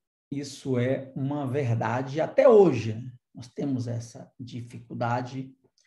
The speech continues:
nós temos esse problema também em nossas igrejas com relação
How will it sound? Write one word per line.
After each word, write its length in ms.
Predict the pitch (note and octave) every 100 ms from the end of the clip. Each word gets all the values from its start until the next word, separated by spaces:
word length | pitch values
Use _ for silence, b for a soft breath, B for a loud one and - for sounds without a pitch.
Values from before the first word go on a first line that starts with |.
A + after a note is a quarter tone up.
| _ _
nós 180 | A2 A2+
temos 400 | - C3 B2+ A2
esse 300 | A#2 - B2 -
problema 840 | - F#3+ D3+ C#3+ D3 D3 D3 - _ _ _ _ _
também 720 | E3 C3 B2+ B2+ C3 C3 - - _
em 100 | C3
nossas 460 | A#2+ A#2 G#2+ - A#2+
igrejas 840 | F3+ D3 C#3+ C#3 C3+ C#3 C#3 - _ _ _ _ _ _ _ -
com 240 | A3+ A3
relação 920 | D3+ D3+ B2 A#2 - D#3 C#3 C#3 C3